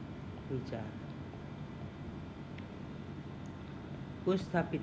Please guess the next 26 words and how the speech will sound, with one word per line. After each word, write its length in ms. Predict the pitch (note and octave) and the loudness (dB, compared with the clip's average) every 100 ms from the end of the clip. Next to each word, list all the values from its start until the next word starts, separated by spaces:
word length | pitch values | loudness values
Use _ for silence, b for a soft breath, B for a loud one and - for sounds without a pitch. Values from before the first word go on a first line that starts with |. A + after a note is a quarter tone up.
| - | 6
करने 240 | C3+ B2+ | 6 6
के 180 | A#2 B2+ | 6 6
लिए 220 | B2 E3 | 8 8
सत्यता 580 | F#3 - A#2+ - A#2+ B2+ | 6 4 2 2 2 4
को, 260 | B2 - A#3+ - - - - - - - - - - - - - - - - - | 2 2 0 -2 -4 -4 -4 -4 -4 -4 -4 -4 -4 -4 -4 -4 -4 -4 0 12
"I 220 | E3 F3+ | 12 12
order 440 | F3+ D#3 D#3+ E3 D#3+ | 12 12 12 12 12
you 300 | D3+ C#3+ D#3 | 12 10 10
to 120 | C#3 | 10
eat 180 | C#3 G#2+ | 8 6
it," 120 | G#2+ - - - - - - | 2 0 -4 -4 -4 -4 4
मैं 180 | D#3 D#3+ | 8 8
आदेश 540 | C#3+ D3 C#3+ E3+ F#3 | 10 10 12 12 12
करता 360 | - D3 - C3+ | 8 6 8 8
हूँ 300 | C#3 C3 B2 | 8 6 6
तुम्हें, 460 | B2+ C3+ F3 - D3 | 6 8 6 4 6
order 280 | C3+ B2+ | 6 10
यानी 320 | C#3+ C3+ C3 C3+ | 8 10 8 8
कि 120 | C#3+ | 8
आदेश 360 | B2+ C#3 C#3+ - | 10 8 6 4
करता 240 | A#2 C#3 | 2 4
हूँ 240 | D3+ G#3 C4 B B - - | 6 6 4 B B -2 2
कि 60 | |
तुम 240 | E3+ G3+ G#3 | 6 8 8
उसे 240 | G3+ A3 | 8 8
खाओ 380 | A3 A3 G3 | 10 10 10